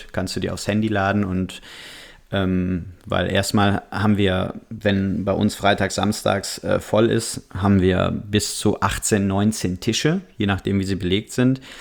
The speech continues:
Und, äh, wenn da fünf, sechs Tische gleichzeitig in die Weinkarte gucken wollen würden, ähm, digital, müsstest du ja, weiß ich nicht, sieben, acht iPads da haben.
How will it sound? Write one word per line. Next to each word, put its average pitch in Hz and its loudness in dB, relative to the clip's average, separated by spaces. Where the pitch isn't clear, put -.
Und, 98 2
äh, 92 -2
wenn 92 0
da 92 0
fünf, 110 0
sechs - -4
Tische 101 -2
gleichzeitig 98 -2
in 101 0
die 95 0
Weinkarte 98 0
gucken 95 -2
wollen 95 2
würden, 110 2
ähm, 95 -2
digital, 95 0
müsstest 98 -2
du 101 2
ja, 92 0
weiß 95 -4
ich 98 -8
nicht, 92 -6
sieben, 95 0
acht - -8
iPads - -4
da 87 0
haben. 85 -6